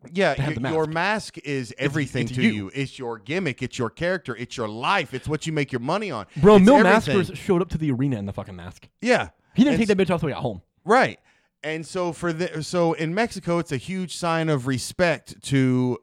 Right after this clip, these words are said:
Speaker 1: the fans and things like that, or I, I'm really not quite sure what
Speaker 2: Why
Speaker 1: it,
Speaker 2: they do it?
Speaker 1: why they
Speaker 2: Yeah.
Speaker 1: do it, but, like, I, it could be, like, you know, retirements or something like that, but it's a huge sign of respect and I guess changing of a gimmick to where you're no lo-,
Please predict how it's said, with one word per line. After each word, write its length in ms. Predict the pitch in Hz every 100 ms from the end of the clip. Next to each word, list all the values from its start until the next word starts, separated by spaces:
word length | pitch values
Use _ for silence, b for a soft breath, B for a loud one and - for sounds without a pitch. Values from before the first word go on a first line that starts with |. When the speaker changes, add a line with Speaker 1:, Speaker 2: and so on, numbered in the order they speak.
| _ _
Speaker 1:
the 140 | 123 123
fans 480 | - 165 147 131 123
and 200 | 131 127
things 240 | 135 131
like 180 | 123 120
that, 220 | 127 123 -
or 420 | 127 127 127 113 b b b b b - - - - _ _ _ -
I, 140 | 139 135
I'm 240 | 123 139 151
really 220 | 160 147
not 180 | 151 139
quite 240 | 151 127
sure 340 | - 147 135 - 123 117 - - 131 123 123
what 240 | 127 160
Speaker 2:
Why 160 | 151 151
Speaker 1:
it, 60 | 156
Speaker 2:
they 140 | 160
do 180 | 151 165
it? 80 | 190
Speaker 1:
why 420 | 151 131 143 147
they 80 | 143
Speaker 2:
Yeah. 80 | 120
Speaker 1:
do 40 | 117
it, 80 | 131
but, 140 | 131
like, 220 | 139 135 117
I, 200 | 107 117 -
it 200 | 127 143
could 140 | 147
be, 120 | 139 135
like, 260 | 120 110 b b b
you 80 | 135
know, 80 | 127
retirements 720 | 123 - 170 175 170 170 151
or 60 |
something 260 | 135 156 156
like 180 | 156 147
that, 240 | 151 139
but 100 | 139
it's 100 | 131
a 40 | 127
huge 280 | 180 196
sign 180 | - 175
of 60 | 165
respect 360 | 160 - 139
and 100 | 143
I 40 | 139
guess 240 | 165 151 -
changing 420 | - 160 147 143
of 100 | 131
a 60 | 123
gimmick 380 | 110 101 98 -
to 80 |
where 120 | 120 117
you're 140 | 117
no 180 | 131 151
lo-, 180 | 151